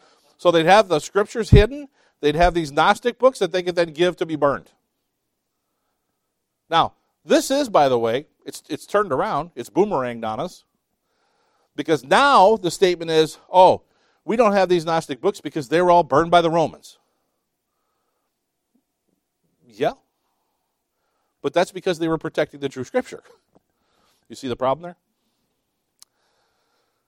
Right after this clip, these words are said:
Churches collected the books and letters and appeared to have a sense very early what was scripture and what was not, in the way that they treated and preserved those books and copied those books immediately when they got a hold of them.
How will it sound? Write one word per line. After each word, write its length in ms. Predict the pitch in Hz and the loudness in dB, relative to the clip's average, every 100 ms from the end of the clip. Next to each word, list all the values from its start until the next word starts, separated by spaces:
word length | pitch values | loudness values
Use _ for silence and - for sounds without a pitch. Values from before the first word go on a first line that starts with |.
| _ _ | _ _
Churches 400 | - 208 208 226 | 0 0 2 -6
collected 480 | - 196 185 208 220 | 2 4 4 2 0
the 60 | 180 | 0
books 260 | 160 196 | -2 -4
and 100 | 185 | 0
letters 260 | 185 202 202 | 2 2 0
and 120 | 170 | -4
appeared 320 | 156 - 208 | -6 -4 -4
to 100 | 185 | -2
have 160 | 175 170 | 0 0
a 80 | 147 | 0
sense 320 | - 180 180 | -2 -2 -2
very 400 | 147 156 190 220 | -4 0 2 0
early 320 | 180 160 151 | 0 0 0
what 180 | 151 160 | -2 -2
was 140 | 165 | -4
scripture 320 | - 165 - 156 | -6 -8 -4 -6
and 100 | 139 | -4
what 140 | 143 | -4
was 180 | 135 123 | -4 -2
not, 240 | 131 107 | -4 -4
in 80 | 104 | -8
the 80 | 113 | -10
way 140 | 123 | -8
that 120 | 127 | -8
they 120 | 123 107 | -10 -14
treated 400 | - 151 151 143 | -12 -8 -6 -8
and 140 | 120 | -10
preserved 440 | 120 104 120 131 | -12 -10 -6 -6
those 180 | 131 127 | -6 -10
books 240 | 117 131 - | -8 -10 -10
and 140 | 107 | -16
copied 400 | - 123 123 120 | -6 -6 -6 -10
those 160 | 113 104 | -10 -10
books 220 | 110 - | -16 -16
immediately 560 | 104 117 117 107 98 | -14 -12 -10 -12 -14
when 140 | 98 101 | -18 -18
they 80 | 101 | -14
got 160 | 101 | -12
a 40 | 95 | -10
hold 180 | 98 | -12
of 80 | 85 | -14
them. 100 | 73 | -20